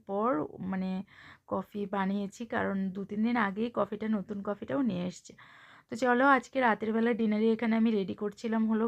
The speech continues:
বেগুন পোড়া। রাতের ডিনার হবে আজকে বেগুন ভর্তা দিয়ে। আর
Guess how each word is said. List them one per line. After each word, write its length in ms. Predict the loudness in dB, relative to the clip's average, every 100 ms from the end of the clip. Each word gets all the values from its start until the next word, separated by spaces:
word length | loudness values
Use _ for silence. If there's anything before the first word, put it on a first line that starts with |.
| 0
বেগুন 300 | -4 -2 -4
পোড়া। 260 | -2 -2 -2 -4 -20 -20 -12
রাতের 300 | -2 -2 -2 -4
ডিনার 260 | -2 2
হবে 180 | 2 2
আজকে 240 | 0 -2 -6
বেগুন 300 | -4 -2 -2 -2
ভর্তা 320 | -2 -4 -8
দিয়ে। 200 | -4 -4 -6 -16 -20 -2 2
আর 180 | 2